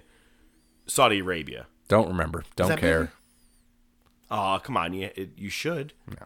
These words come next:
Speaker 1: All right. Well, then just don't. Um, <laughs> done.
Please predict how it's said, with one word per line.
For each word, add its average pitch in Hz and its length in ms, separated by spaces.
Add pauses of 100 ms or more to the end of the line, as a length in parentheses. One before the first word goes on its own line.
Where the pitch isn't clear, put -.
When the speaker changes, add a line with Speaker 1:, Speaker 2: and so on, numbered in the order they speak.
(380)
Speaker 1:
All 80 60
right. 69 220 (240)
Well, 113 120
then 120 200
just - 200 (280)
don't. 123 260 (680)
Um, 127 720 (340)
<laughs> 139 340
done. 104 280